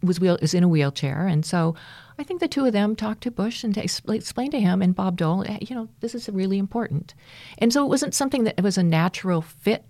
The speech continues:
because it was so much regulation, but I think he was open to hearing points of view. He ended up, uh,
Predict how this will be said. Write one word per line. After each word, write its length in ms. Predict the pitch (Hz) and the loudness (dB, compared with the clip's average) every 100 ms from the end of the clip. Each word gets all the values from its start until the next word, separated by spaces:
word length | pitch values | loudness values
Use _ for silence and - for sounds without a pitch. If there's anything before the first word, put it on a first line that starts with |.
| _ - | _ -8
because 240 | 185 185 | -2 -2
it 80 | 175 | 0
was 100 | 160 | -2
so 160 | - 165 | 0 2
much 320 | 160 160 - | 2 -2 -2
regulation, 760 | 170 160 147 143 165 226 240 - - - - | 0 0 0 0 -2 -2 -4 -6 -18 -20 -8
but 140 | - 185 | 0 0
I 40 | |
think 180 | 190 220 | 2 2
he 100 | 208 | 2
was 180 | 175 - | 0 2
open 340 | 156 165 190 | 2 2 2
to 460 | 180 - 170 165 160 165 | 0 2 2 2 0 0
hearing 380 | 180 156 165 165 | 0 2 2 0
points 320 | - 156 160 | -2 -2 -2
of 80 | 151 | -2
view. 340 | 151 156 190 - - - | 0 0 0 -6 -20 -4
He 120 | 190 | 0
ended 220 | 190 180 | 2 2
up, 160 | 160 160 - | 0 -2 -6
uh, 180 | 160 | -4